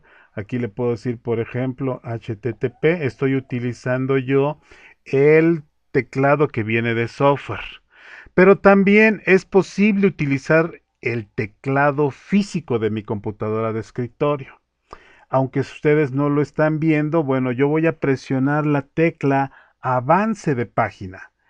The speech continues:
Presiono entonces avance de página y ahora ya puedo utilizar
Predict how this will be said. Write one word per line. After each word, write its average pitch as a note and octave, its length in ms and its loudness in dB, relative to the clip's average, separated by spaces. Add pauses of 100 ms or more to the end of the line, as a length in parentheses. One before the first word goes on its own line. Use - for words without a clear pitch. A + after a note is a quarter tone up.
(200)
Presiono C3+ 440 -4
entonces C3 460 -6
avance C3 440 -6
de D#3 120 -2
página E3 600 -2 (300)
y B2+ 160 -4
ahora D#3+ 560 2 (160)
ya B2+ 220 -4
puedo D#3 500 0
utilizar A#2+ 880 -6